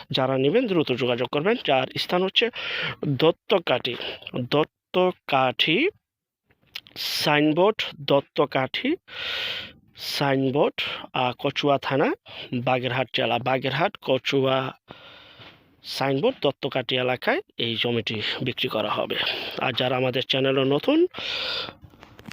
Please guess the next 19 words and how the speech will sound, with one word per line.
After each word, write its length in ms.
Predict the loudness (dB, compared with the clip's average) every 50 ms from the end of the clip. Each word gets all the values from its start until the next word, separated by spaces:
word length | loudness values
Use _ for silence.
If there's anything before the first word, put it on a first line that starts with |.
| 2 2 4
অবশ্যই 320 | 4 4 2 2 2 2 4
চ্যানেলটিকে 340 | 6 6 6 6 4 2 2
সাবস্ক্রাইব 420 | 2 2 0 0 0 -2 -2 -2 2 2
করে 140 | 4 4 4
রাখুন, 260 | 4 4 4 2 2
পাশে 280 | 2 2 2 2 2 2
থাকা 220 | 2 2 2 2 2
ঘন্টা 240 | 2 2 2 2 2
বাটনে 300 | 2 2 2 4 2 2
ক্লিক 220 | 2 0 -2 -2 0 0
করে 140 | -2 0 0 0
রাখুন। 240 | 0 -2 -2 -2 0 0
আর 80 | 0 0 0
অসংখ্য 320 | 0 0 2 2 2 0 0
পরিমাণের 460 | 0 2 2 4 4 4 2 0 0 0
বিজ্ঞাপন 440 | -2 0 0 0 0 0 2 2 2 0
সারা 300 | 0 -2 0 0 0 0 -2 -4 _ _
বাংলাদেশ 580 | 2 4 4 6 4 4 4 2 2 0 0 0 0 0 0 0
জুড়ে 220 | 2 2 2 2